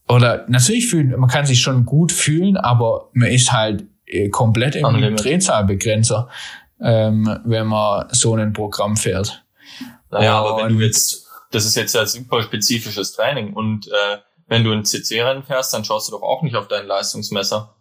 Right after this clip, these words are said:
Speaker 2: oder? Und merkst ja auch, wann du am Limit bist und wann du vielleicht schneller fahren kannst und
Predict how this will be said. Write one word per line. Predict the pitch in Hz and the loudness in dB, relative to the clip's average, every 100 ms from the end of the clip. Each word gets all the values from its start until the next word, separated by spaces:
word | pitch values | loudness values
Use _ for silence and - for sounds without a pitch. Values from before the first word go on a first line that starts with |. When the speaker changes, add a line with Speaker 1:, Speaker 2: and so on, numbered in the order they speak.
| _ | _
Speaker 2:
oder? | 113 135 170 - - - - - _ _ _ | -2 0 0 -6 -20 -20 -20 -20 _ _ _
Und | - 101 | -2 0
merkst | 104 - | 0 0
ja | - | -2
auch, | 131 107 | -4 -4
wann | 104 | -4
du | 104 | -4
am | 101 104 | -4 -4
Limit | 107 101 - | -6 -6 -4
bist | 104 - | -2 -2
und | 104 101 - - | -2 -4 -8 -4
wann | 101 104 101 | -2 0 -2
du | 110 107 | -4 -6
vielleicht | 101 101 - | -2 -2 -2
schneller | 107 110 110 | -4 -4 -4
fahren | 104 104 | -4 -6
kannst | - 107 110 | -6 -4 -2
und | 113 110 | -2 -2